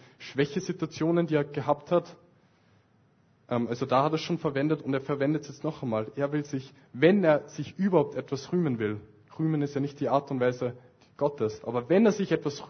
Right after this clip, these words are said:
wenn er sich schon etwas rühmen muss, will er sich seiner Schwäche rühmen. Man könnte jetzt fragen, okay, ist die eine Sache, sich seiner Schwäche bewusst zu sein. Ist ja gut, dass wir uns in Abhängigkeit zu Gott wissen.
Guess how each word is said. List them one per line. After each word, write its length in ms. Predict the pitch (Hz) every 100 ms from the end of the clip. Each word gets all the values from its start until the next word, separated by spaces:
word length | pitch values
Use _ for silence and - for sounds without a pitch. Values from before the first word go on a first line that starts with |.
| - _ _ _ _
wenn 160 | 143 185
er 60 | 180
sich 320 | 165 156 -
schon 220 | - 147
etwas 360 | 143 143 139 -
rühmen 200 | 180 165
muss, 260 | 165 160 151
will 100 | 151
er 60 |
sich 160 | 147 147
seiner 220 | 139 135
Schwäche 380 | - 151 - 113
rühmen. 300 | 107 101 107 - _ _ _ _ _ _ _ _ _ _ _ _ _ _ _ _ _ _ _ _ -
Man 80 | 113
könnte 240 | 147 160
jetzt 80 | -
fragen, 320 | 147 160 160
okay, 200 | - 175
ist 160 | 156 147
die 80 |
eine 220 | 135 160 170
Sache, 380 | 165 156 165
sich 180 | 156 151
seiner 180 | 139 127
Schwäche 320 | - 135 -
bewusst 360 | 110 139 - -
zu 80 | 120
sein. 200 | 107 107
Ist 120 | -
ja 80 | 127
gut, 280 | 190 -
dass 140 | 143 -
wir 80 | 120
uns 140 | 120
in 100 | 113
Abhängigkeit 540 | 135 139 131 - 120
zu 100 | -
Gott 260 | 135 156 -
wissen. 280 | 120 -